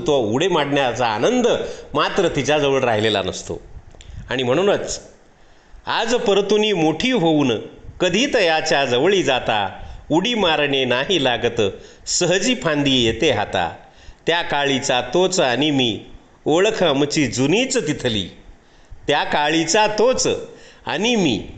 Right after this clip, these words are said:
ओळख आमची जुनीच तिथली, उगी वाटते मनास माझ्या आता मी तर नाही इथली. किती अर्थपूर्ण, अ, या ओळी आहेत की प्रत्येक मुलीला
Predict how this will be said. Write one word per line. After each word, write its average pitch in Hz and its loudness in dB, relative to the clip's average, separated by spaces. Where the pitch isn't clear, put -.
ओळख 233 2
आमची 202 0
जुनीच 180 0
तिथली, 139 -2
उगी 180 0
वाटते 156 2
मनास 143 0
माझ्या 123 2
आता 147 0
मी 131 0
तर 131 2
नाही 165 0
इथली. 95 -6
किती 160 0
अर्थपूर्ण, 165 0
अ, 113 2
या 123 2
ओळी 117 2
आहेत 131 0
की 139 0
प्रत्येक 151 0
मुलीला 143 0